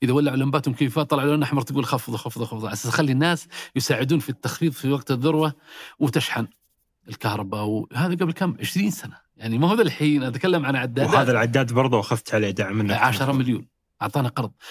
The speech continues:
Speaker 1: عندي الآن الأوراق حقته عشرين مليون، لكن لم نستطيع أن، آه، ننفذ أي منها، ما قدرنا. ليش؟ كان يقول: "اثنين مليون ونص تستلم بها أرض في المدينة الصناعية من قيمة ال-، بعدين تبدأ الزكاة معك من استلام الأرض،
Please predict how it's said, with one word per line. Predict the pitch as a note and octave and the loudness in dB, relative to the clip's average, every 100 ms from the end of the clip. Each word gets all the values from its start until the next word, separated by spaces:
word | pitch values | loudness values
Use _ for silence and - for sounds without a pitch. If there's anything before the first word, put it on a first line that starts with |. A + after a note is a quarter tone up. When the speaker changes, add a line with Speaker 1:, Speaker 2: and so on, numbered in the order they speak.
| - | -8
Speaker 1:
عندي | - D4 A3+ G#3 | 0 2 2 0
الآن | G#3+ G#3+ E3 | 0 0 0
الأوراق | A2+ B2 B2 G2 | 0 0 -2 -2
حقته | - F2+ - | -8 -12 -14
عشرين | G#2 A#2+ G#2+ | -8 -4 -4
مليون، | G#2+ | 0
لكن | D3+ - D#3+ - _ _ | 0 2 -2 -2 _ _
لم | C3+ G3 F3 | 2 2 2
نستطيع | C3 D3 E3 D#3+ D3 - - | 0 -2 0 0 0 -4 0
أن، | D3 F3 - _ _ | 0 0 -4 _ _
آه، | - A#2 A#2+ A#2+ A2 A2+ | -8 -4 -4 -4 -6 -2
ننفذ | A#2+ D3 E3+ - | 2 2 2 2
أي | F#3 F#3 | 2 2
منها، | E3+ G#2+ - - _ _ | 2 0 -6 -20 _ _
ما | G3+ | -2
قدرنا. | D#3 A2+ G2 G#2+ | -2 -6 -8 0
ليش؟ | C#3 D3+ D3+ - _ _ _ _ - | 2 2 0 -8 _ _ _ _ -4
كان | C3 | 0
يقول: | C#3 C3+ F#3+ B3 B3+ - _ _ - | 2 2 0 0 -2 -10 _ _ -10
"اثنين | G#2+ D#3+ D3+ G2+ - | -2 2 2 0 -4
مليون | A2 C#3 C#3+ B2+ | 0 2 2 0
ونص | G#2+ E3+ E3+ | 2 0 -2
تستلم | A#2 - D3 | -4 0 0
بها | C#3 C#3 | 0 -4
أرض | G#2+ - _ _ | -6 -12 _ _
في | |
المدينة | A2 A#2+ D3 | -2 0 0
الصناعية | A2 G2 F#2 F#2 - _ _ _ | -2 -6 -8 -10 -18 _ _ _
من | G#2 | -6
قيمة | A2 C#3 A2 | -2 -2 -2
ال-، | G2+ F#2+ - _ _ _ _ _ _ _ _ | -8 -14 -16 _ _ _ _ _ _ _ _
بعدين | - A#2 E3+ B2+ _ - | -4 2 2 0 _ -2
تبدأ | G3 E3 | 2 2
الزكاة | C#3 E3 F3+ | 2 2 2
معك | F3 E3+ D#3+ | 2 0 0
من | |
استلام | C3 - D3+ C3 | 0 0 0 0
الأرض، | G#2+ | -2